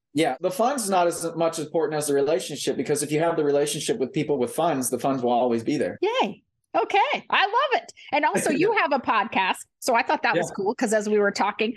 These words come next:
Speaker 2: so you do Life on the Rocks podcast. So you guys should
Speaker 1: Yep.
Speaker 2: listen to that. That's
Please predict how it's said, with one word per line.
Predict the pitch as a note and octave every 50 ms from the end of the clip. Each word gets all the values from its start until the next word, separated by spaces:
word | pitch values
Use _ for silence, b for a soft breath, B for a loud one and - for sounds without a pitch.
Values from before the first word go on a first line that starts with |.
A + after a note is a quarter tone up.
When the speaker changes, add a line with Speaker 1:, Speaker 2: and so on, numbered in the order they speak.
| B B B
Speaker 2:
so | - C4
you | A#3+ A3 B3 E4 F#4+
do | D#4 C#4 B3+ A#3+ A3+ G#3+
Life | G3 G#3+ A#3 C4 C4 -
on | B3 A3 A3
the | A3 G3+
Rocks | G3+ G#3 G#3 G#3+ G#3 - -
podcast. | - - F3+ F3+ F3 - - G3 E3 F#3 -
So | - A3 G#3+
you | G3+ G#3+
guys | G#3+ A#3 G3+ G#3+ -
should | C#3+ D3+
Speaker 1:
Yep. | - G3
Speaker 2:
listen | G#3 - - G3+ G3 G3+
to | - G3+ F#3
that. | F#3 F3+ G3 -
That's | G3+ G3 -